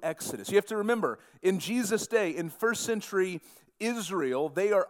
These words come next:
occupied by the Roman Empire.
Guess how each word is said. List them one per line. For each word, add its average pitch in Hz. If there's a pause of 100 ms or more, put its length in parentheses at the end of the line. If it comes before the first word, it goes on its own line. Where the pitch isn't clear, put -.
occupied 165
by 160 (240)
the 180
Roman 190
Empire. 143